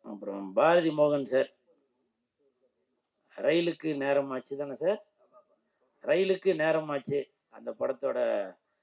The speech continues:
இயக்குனர். ஆனா இன்னைக்கு எதுவும் எனக்கு நேரம் எதுவும் ஆகல அப்படின்னு சொல்லி உட்காந்து, "சார் நீங்க முன்னாடி வாங்க சார்." "இல்ல முன்னாடி வாங்க சார், வாங்க சார்." ஏன்னா எந்த ஒரு நடிகருமே இயக்குனர் இல்லாம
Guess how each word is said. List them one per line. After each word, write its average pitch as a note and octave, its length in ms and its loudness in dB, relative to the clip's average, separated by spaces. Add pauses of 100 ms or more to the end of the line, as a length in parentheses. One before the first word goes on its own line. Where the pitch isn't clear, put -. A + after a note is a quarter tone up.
(340)
இயக்குனர். D3 680 -2
ஆனா C3 180 -8
இன்னைக்கு C3+ 320 -4
எதுவும் D3 200 2
எனக்கு C3+ 240 -6
நேரம் C#3 300 0
எதுவும் B2+ 200 0
ஆகல B2+ 240 2
அப்படின்னு A#2+ 260 0
சொல்லி A#2+ 440 -4 (640)
உட்காந்து, A2 400 0
"சார் E3 200 4
நீங்க D3 240 2
முன்னாடி E3 180 12
வாங்க A2 160 10
சார்." - 220 -8 (800)
"இல்ல A3 200 8
முன்னாடி A3+ 300 10
வாங்க G3+ 200 10
சார், C3+ 200 6
வாங்க C#3+ 180 2
சார்." G2+ 260 -6 (1000)
ஏன்னா C3+ 520 -8 (500)
எந்த D3+ 300 0
ஒரு E3 180 4
நடிகருமே D#3 840 -2 (600)
இயக்குனர் D#3 560 -4
இல்லாம D3 580 -2